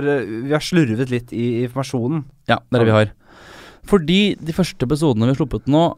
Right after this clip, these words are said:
Speaker 2: har blitt spilt inn i en annen rekkefølge enn de, eh, har blitt sluppet i, og også med veldig stort mellomrom. Så nå, og det bærer også litt preg av praten vi har i de episodene.
Speaker 1: Ja.
Speaker 2: Eh, så det er klønete av oss.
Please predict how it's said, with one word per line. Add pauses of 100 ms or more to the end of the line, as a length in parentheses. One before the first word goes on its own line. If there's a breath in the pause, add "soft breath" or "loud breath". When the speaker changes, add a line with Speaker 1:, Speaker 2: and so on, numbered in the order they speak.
(100)
Speaker 2:
har
blitt
spilt
inn
i
en
annen
rekkefølge (460)
enn
de,
eh, (300)
har
blitt
sluppet
i, (540 soft breath)
og
også
med
veldig
stort
mellomrom.
Så
nå,
og
det
bærer
også
litt
preg
av
praten
vi
har
i
de
episodene. (300 loud breath)
Speaker 1:
Ja. (420 loud breath)
Speaker 2:
Eh,
så
det
er
klønete
av
oss.